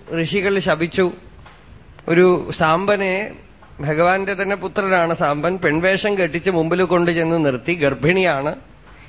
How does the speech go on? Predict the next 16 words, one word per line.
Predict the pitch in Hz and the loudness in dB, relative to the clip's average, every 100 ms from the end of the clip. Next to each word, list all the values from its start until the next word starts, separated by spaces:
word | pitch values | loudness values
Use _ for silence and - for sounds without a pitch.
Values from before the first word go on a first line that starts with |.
| - | -4
"ഇവൾ | 175 175 | 2 4
ആൺകുട്ടിയെ | 156 170 202 208 208 208 | 4 2 -2 -4 0 0
പ്രസവിക്കോ | 185 170 190 170 139 185 190 | 0 -2 -2 -4 -4 -2 -2
പെൺകുട്ടിയെ | 160 165 185 180 185 | -2 0 0 2 0
പ്രസവിക്കോ?" | 156 151 160 147 151 147 - - - - - - - - - - - 135 | 0 -2 -2 -2 -4 -6 -10 -20 -20 -20 -20 -20 -20 -20 -20 -20 -14 -10
ഋഷികൾ | 185 185 190 | -4 -2 0
ശപിച്ചു, | 165 143 170 - 202 185 | 0 0 -4 0 2 2
"ഇവൾ | 170 165 175 | 0 0 0
ഒലക്കെ | 156 139 151 185 | 2 0 0 -2
കുട്ടിയെ | 170 175 175 170 | -4 -4 -4 -4
പ്രസവിക്കും." | 139 139 143 131 127 - - - - - - - - - - - - - - - - - | -4 -8 -10 -10 -16 -12 -14 -14 -20 -20 -20 -20 -20 -20 -20 -20 -20 -20 -20 -20 -20 -8
ഇവളുടെ | - 170 185 196 | 2 2 4 2
ഗർഭത്തിൽ | 175 175 175 202 220 | 0 0 0 0 0
നിന്ന് | 214 208 214 | 0 2 2
ഒരു | 202 | 2
ഇരുമ്പൊലയ്ക്ക | 196 170 190 208 185 175 | 2 2 2 2 2 0